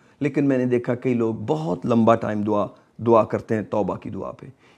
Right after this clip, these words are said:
क्यों? क्योंकि उन, वो अपने बड़े सारे गुनाहों को दोबारा से ज़हन में ला ला के खुदा को बताते हैं कि शायद इससे उनका कोई बड़ा फ़ायदा होगा। कोई फ़ायदा नहीं होने वाला।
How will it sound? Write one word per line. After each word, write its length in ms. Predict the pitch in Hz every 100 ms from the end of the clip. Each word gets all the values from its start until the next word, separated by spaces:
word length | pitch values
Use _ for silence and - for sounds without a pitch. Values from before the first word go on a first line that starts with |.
| _
क्यों? 200 | 214 233
क्योंकि 240 | - 143
उन, 160 | 143 135
वो 180 | 123 123
अपने 240 | 120 120 110
बड़े 480 | 104 107 143 151
सारे 280 | 143 123 117
गुनाहों 400 | 110 113 107 113
को 360 | 107 107 - _ -
दोबारा 460 | 110 110 110 110
से 180 | 110 120
ज़हन 260 | 101 107 107
में 120 | 110
ला 260 | 110 113 131
ला 160 | 127
के 160 | 110 -
खुदा 520 | - _ - 120 95
को 160 | 87 113
बताते 480 | 110 104 - 120
हैं 140 | 110 - - - -
कि 60 |
शायद 380 | - 160 135 135 139
इससे 240 | 131 -
उनका 320 | 120 131 127
कोई 260 | 117 123 113
बड़ा 300 | 104 120 117
फ़ायदा 380 | - 120 104 104
होगा। 340 | 107 - - - _ _ _ _ _ _ _ _
कोई 180 | 190 226
फ़ायदा 340 | - 147 123
नहीं 120 | 110 110
होने 200 | 101 95
वाला। 320 | 55 -